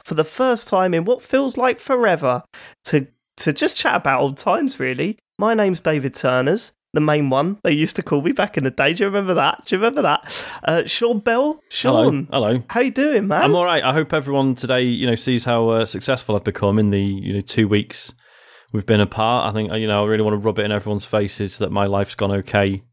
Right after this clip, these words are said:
Speaker 2: without, uh, all of you, actually.
Speaker 1: But we all know the secret.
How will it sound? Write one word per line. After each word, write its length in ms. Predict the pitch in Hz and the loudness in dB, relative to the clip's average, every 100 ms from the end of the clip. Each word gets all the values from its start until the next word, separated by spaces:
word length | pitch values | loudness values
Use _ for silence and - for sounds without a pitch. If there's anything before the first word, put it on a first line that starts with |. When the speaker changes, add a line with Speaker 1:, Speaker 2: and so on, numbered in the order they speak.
| _ | _
Speaker 2:
without, 440 | - 104 117 113 - _ _ _ | -4 0 0 0 -6 _ _ _
uh, 420 | 95 92 92 92 92 | -4 -2 -2 -2 -2
all 160 | 95 95 | -2 -2
of 80 | 95 | -2
you, 180 | 98 95 _ - | -6 -8 _ -14
actually. 300 | - - 101 - _ _ - - _ | -10 -8 -8 -10 _ _ -20 -20 _
Speaker 1:
But 100 | - | -4
we 180 | 139 170 | 0 2
all 100 | 190 | 2
know 180 | 160 127 | 2 2
the 120 | 117 | 0
secret. 540 | 110 - 147 - - | -4 -4 -4 -4 -4